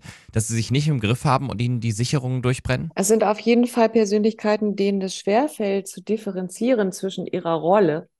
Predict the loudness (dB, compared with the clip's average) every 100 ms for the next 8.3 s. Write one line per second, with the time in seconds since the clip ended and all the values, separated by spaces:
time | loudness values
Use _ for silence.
0 | _ 4 6 4 0 _ 0 2 2 0
1 | -2 -2 -4 -6 -8 -8 0 2 0 -6
2 | _ _ -4 0 2 2 2 0 -2 -4
3 | -6 -8 -4 -4 -2 0 2 0 -2 -2
4 | -2 -2 -2 -2 -4 -8 -8 -6 -6 0
5 | 2 4 2 -2 -2 -4 -4 -4 -2 0
6 | 0 -4 -6 -8 -6 -4 -4 -2 -2 -4
7 | -12 -20 -20 -4 0 2 2 2 2 -4
8 | -2 0 0